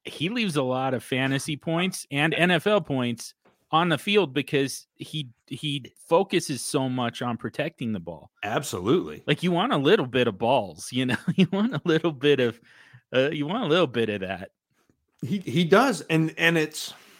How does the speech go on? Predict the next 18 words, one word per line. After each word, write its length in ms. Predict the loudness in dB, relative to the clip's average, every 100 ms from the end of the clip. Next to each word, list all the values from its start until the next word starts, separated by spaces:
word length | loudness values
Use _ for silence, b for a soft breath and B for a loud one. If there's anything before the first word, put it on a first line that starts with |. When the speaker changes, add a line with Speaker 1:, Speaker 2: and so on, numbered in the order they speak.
| b b b b _ _ _ _ _ _ _ _ _ _ _ _
Speaker 2:
it, 140 | -10 -2
it's 340 | 2 6 8
always 300 | 10 10 8
funny 340 | 6 2 2 2
to 120 | 0
me 140 | -2 -2
'cause 180 | -2
people 260 | 0 0 2
talk 240 | 2 2
about 200 | 2 0
how 180 | 2 0
efficient 480 | 0 -2 -2 -4 -8
Rodgers 380 | -8 -8 -8 -14
is, 200 | -18 -12
and 100 | -2
he 140 | 2 2
is. 240 | 0 -4
Speaker 1:
Yeah. 180 | -6 -6